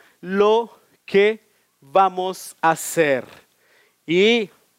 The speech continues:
número tres, te comparto esto también. Eh, hay un error que jamás debemos aceptar. Y ese es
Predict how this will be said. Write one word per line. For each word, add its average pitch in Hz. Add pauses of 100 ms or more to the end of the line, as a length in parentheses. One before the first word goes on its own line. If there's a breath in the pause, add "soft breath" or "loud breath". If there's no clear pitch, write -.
(160)
número 226
tres, 208
te 160
comparto 175
esto 175
también. 156 (1400 loud breath)
Eh, 214
hay 226
un 262
error 240
que 247
jamás 208
debemos 214 (460 loud breath)
aceptar. 180 (800)
Y 233
ese 302
es -